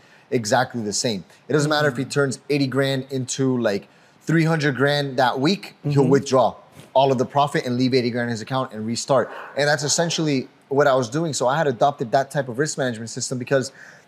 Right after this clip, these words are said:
Speaker 1: he would continue to trade. So if you have, like, three hundred grand in your bank account that you made from trading profits, but you only have a hundred grand in your trading, in your actual trading account,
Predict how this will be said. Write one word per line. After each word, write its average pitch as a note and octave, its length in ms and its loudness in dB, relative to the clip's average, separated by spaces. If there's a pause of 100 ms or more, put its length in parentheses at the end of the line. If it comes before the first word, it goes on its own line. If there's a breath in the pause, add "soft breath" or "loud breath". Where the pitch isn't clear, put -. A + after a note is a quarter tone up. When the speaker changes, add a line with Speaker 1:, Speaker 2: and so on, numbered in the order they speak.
Speaker 1:
he E3+ 160 2
would G3 280 4
continue D#3 400 -2
to D3+ 100 2
trade. D3+ 400 0 (240)
So C#3 220 2
if C3+ 100 -2
you D#3 100 -2
have, D#3 140 0
like, B2+ 160 -4
three C#3 160 -4
hundred A#2+ 320 -6
grand A2+ 320 -2 (360 soft breath)
in B2+ 140 -2
your A#2 120 0
bank B2 220 -2
account B2+ 300 -2
that A2+ 160 0
you A2 80 -6
made A#2+ 180 -4
from A2+ 120 -12
trading C3 260 -2
profits, B2+ 380 -2
but B2+ 60 -4
you B2 100 -4
only B2 140 -4
have A2+ 120 -2
a G2 60 -4
hundred C3 320 -4
grand A2 180 -2
in G2+ 140 -6
your G#2 80 -6
trading, G2+ 400 -4 (120)
in A#2 160 -4
your G#2+ 260 -2
actual B2+ 340 0
trading C3 280 -2
account, G#2+ 300 -2